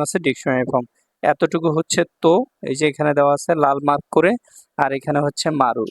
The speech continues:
পুরাটা মিলে হলো তোমারু, তোমারি মাছের ডিকশনারি ফর্ম। এটা হচ্ছে থামা, ইনট্রানজিটিভ ভার্ব, তাই না? তারপর দেখুন এটা হচ্ছে চু, এটা হচ্ছে চু, আর এখানে চাইনিজ উচ্চারণ হচ্ছে শি। নাকাকে কিন্তু চু জু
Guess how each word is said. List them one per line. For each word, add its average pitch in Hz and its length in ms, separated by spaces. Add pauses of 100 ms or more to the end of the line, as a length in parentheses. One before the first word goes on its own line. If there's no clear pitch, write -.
(160)
পুরাটা 156 380
মিলে 156 220
হলো 165 160 (180)
তোমারু, 147 500 (180)
তোমারি 143 320
মাছের 156 260
ডিকশনারি 131 480
ফর্ম। 120 160 (360)
এটা 147 200
হচ্ছে 151 200 (180)
থামা, 131 260 (180)
ইনট্রানজিটিভ 139 640
ভার্ব, 117 260
তাই 160 160
না? 233 60 (1300)
তারপর 160 320
দেখুন 180 240 (400)
এটা 147 240
হচ্ছে 165 240 (260)
চু, 185 120 (440)
এটা 160 220
হচ্ছে - 240 (180)
চু, 180 100 (300)
আর 143 160
এখানে 147 200 (100)
চাইনিজ 143 260 (100)
উচ্চারণ 151 420
হচ্ছে 156 240 (380)
শি। - 280 (420)
নাকাকে 143 640
কিন্তু 170 200 (120)
চু 202 100 (160)
জু 175 80